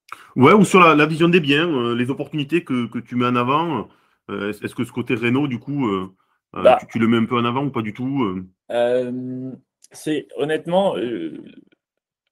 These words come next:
Speaker 2: les travaux, ça coûte vraiment cher en ce moment, hein. C'est, et, et du coup, c'est assez sensible, euh, comme sujet parce que ça va dans un marché qui n'est plus haussier. Avant, il était haussier. Maintenant, il l'est plus. J'ai pas dit qu'il était baissier,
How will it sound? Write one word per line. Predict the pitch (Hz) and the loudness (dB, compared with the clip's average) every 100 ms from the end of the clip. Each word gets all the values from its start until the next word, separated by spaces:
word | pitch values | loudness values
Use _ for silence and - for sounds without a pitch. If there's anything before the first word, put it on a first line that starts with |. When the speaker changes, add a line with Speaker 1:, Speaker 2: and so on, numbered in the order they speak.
| _ _ _ - - - _ _ _ _ _ _ _ _ _ _ | _ _ _ -20 -20 -20 _ _ _ _ _ _ _ _ _ _
Speaker 2:
les | 117 | -4
travaux, | - 139 170 | 2 4 4
ça | 143 | 2
coûte | 95 101 | -2 -6
vraiment | 95 107 131 123 127 | -4 -2 -2 -4 -8
cher | - - 104 | -12 -8 -8
en | |
ce | - | -6
moment, | 104 95 90 95 95 | -6 -2 -2 -4 -4
hein. | 90 | -6
C'est, | - 98 95 92 92 - - - - - _ _ _ _ _ _ _ _ | -8 -8 -6 -6 -10 -18 -20 -20 -20 -20 _ _ _ _ _ _ _ _
et, | 127 127 131 | 2 2 0
et | |
du | 123 131 | -2 -4
coup, | 196 | -4
c'est | 190 - | -2 4
assez | 120 120 156 | 4 4 -4
sensible, | 160 143 - 156 131 | -2 -4 -4 -8 0
euh, | 120 110 | 2 2
comme | 107 117 | 2 -2
sujet | 117 147 165 | -4 0 2
parce | 123 120 | 4 2
que | - | 0
ça | - 123 | 0 2
va | 117 123 - _ | 4 2 2 _
dans | 120 151 160 | 2 2 2
un | 156 - _ - - | -2 -6 _ -20 -8
marché | 127 135 147 - 160 | -2 0 -2 -2 -4
qui | - 127 | -4 -4
n'est | 110 | -4
plus | - - 185 - | -6 -6 -6 0
haussier. | 135 135 - 135 147 214 _ - | 0 0 -2 0 2 2 _ -2
Avant, | 113 123 170 | 2 4 4
il | 120 | 4
était | 117 110 | 0 -2
haussier. | 101 - | -6 -6
Maintenant, | 95 98 135 | -6 -4 -2
il | 127 | 2
l'est | 113 | 2
plus. | - 101 | 0 -8
J'ai | 117 | 0
pas | 123 | 2
dit | 139 160 | 2 0
qu'il | 131 | -4
était | 120 113 | 0 2
baissier, | 110 123 - 156 | 2 2 6 4